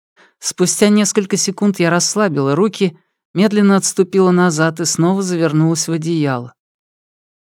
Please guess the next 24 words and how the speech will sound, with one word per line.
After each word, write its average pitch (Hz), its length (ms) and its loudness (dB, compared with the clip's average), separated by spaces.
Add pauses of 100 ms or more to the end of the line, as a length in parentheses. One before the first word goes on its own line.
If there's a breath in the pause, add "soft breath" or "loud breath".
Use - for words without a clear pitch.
(100)
Я 240 120 -2
знала, 240 380 0
что - 220 -4
Винсент 143 460 0
смотрит 196 500 -2
мне 190 100 2
в 175 60 -4
спину, 196 500 -2 (340 soft breath)
наблюдая 175 580 2
за 170 200 0
мной, 143 400 -2 (460)
поэтому 208 380 0
повернулась 185 600 2
лицом 190 360 0
к 180 60 -2
стене, 196 400 0
глядя 180 360 0
на 170 100 0
плакат 160 420 -2
с - 100 -6
русалочкой. 170 840 -4 (580)
Затем 160 360 0
закрыла 175 420 0
глаза 160 640 0